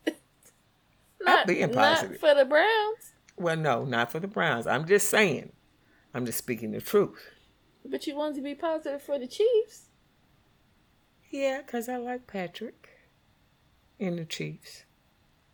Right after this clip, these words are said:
Speaker 1: Oh, you don't like the Browns.
Speaker 2: Well, they ain't my favorite. I mean, they di-, they've disappointed me for the past two years. I'm not getting excited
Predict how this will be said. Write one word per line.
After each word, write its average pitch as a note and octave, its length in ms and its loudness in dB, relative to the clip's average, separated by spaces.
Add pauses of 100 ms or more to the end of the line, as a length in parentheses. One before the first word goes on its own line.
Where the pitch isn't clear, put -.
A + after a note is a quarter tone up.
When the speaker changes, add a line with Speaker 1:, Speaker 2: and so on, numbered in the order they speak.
(220)
Speaker 1:
Oh, F3+ 220 -8
you E3 140 -12
don't E3 220 -10
like D3+ 200 -12 (360)
the - 60 -14
Browns. G3+ 460 -14 (1700)
Speaker 2:
Well, C4 160 -10
they B3 60 -10
ain't G#3+ 320 -6
my D#3 140 -6
favorite. A3+ 640 -10 (300)
I E3+ 60 -4
mean, F#3+ 180 -4
they B3+ 140 -4
di-, B3 280 -4
they've C#4 220 -2
disappointed B3 640 -6
me C3 140 -6
for C3 160 -8
the B2 100 -8
past B2 300 -8
two B2+ 80 -10
years. A#2+ 280 -6
I'm E4+ 140 -4
not A3 200 -6
getting C#3+ 180 -4
excited G#3+ 580 -4